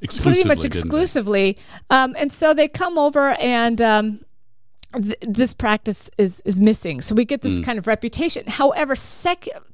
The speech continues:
Speaker 2: your Episcopalians that are here, your Roman Catholics that are here,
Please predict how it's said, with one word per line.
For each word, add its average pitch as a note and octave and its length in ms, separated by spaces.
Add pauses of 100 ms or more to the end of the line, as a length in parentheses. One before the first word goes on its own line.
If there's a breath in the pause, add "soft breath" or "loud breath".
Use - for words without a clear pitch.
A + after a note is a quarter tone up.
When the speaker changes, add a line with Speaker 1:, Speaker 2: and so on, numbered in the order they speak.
(380 loud breath)
Speaker 2:
your A3 140
Episcopalians D4 840
that C4+ 100
are C4 60
here, C4+ 160
your A#3+ 140
Roman E3+ 220
Catholics C#4+ 640
that C4 120
are B3+ 80
here, B3+ 300